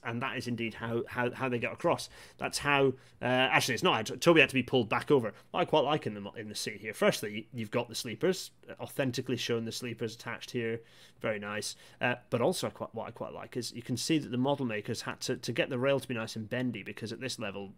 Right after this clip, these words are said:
the rails just aren't bendy. They're pretty rigid, these nice modelling rails they used for whatever. What is this? Is it O gauge they used, or, like, G gauge or something? Some big gauge they used to film these,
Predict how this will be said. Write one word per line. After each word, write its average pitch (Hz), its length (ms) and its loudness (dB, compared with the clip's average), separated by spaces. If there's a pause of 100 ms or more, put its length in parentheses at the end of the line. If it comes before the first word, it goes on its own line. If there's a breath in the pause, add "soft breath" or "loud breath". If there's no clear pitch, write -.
the 107 100 -6
rails 101 280 -4
just - 180 -12
aren't 104 220 -8
bendy. 107 260 -10
They're - 80 -12
pretty 104 220 -8
rigid, 107 320 -12
these 104 160 -14
nice 101 220 -12 (120)
modelling 98 340 -12
rails 73 260 -12
they - 100 -14
used - 240 -14
for 120 120 -10
whatever. 104 200 -10 (100)
What 196 140 2
is 156 60 2
this? 123 180 -4
Is 117 80 -4
it - 80 -6
O 180 140 6
gauge 107 300 -2
they 78 80 -8
used, 80 280 -12
or, 85 180 -12
like, - 160 -10
G 113 180 -10
gauge - 260 -12
or 101 40 -14
something? - 220 -16
Some 165 160 -4
big 117 280 -2
gauge 117 280 -4
they - 80 -12
used - 240 -10
to 113 60 -14
film 104 220 -10
these, 101 200 -12